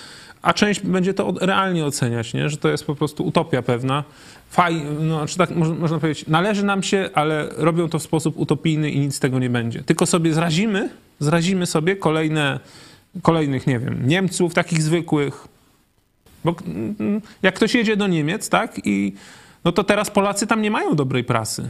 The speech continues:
nie? A po tym jeszcze bardziej nie będą mieli. Po prostu sposób, w który się to załatwia, nie sprzyja budowaniu relacji pomiędzy naszymi narodami. No, a pytanie jest, czy zależy nam na tym, żebyśmy mieli dobre relacje z dzisiejszymi Niemcami,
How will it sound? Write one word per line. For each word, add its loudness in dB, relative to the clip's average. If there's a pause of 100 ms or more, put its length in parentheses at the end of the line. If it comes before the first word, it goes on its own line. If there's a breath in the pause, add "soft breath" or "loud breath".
nie? 0
A 2
po 2
tym -2
jeszcze 2
bardziej 2
nie 0
będą 0
mieli. -2
Po -4
prostu -2
sposób, -2
w -12
który 0
się -2
to 0
załatwia, 0 (460 loud breath)
nie 2
sprzyja 0
budowaniu 0 (140)
relacji 0 (340 loud breath)
pomiędzy 0
naszymi 0
narodami. 0
No, -2
a 0
pytanie 2
jest, 0
czy 2 (320 loud breath)
zależy 2
nam 0
na 4
tym, 0
żebyśmy 0
mieli 2
dobre 2
relacje 0
z -4
dzisiejszymi 0
Niemcami, 0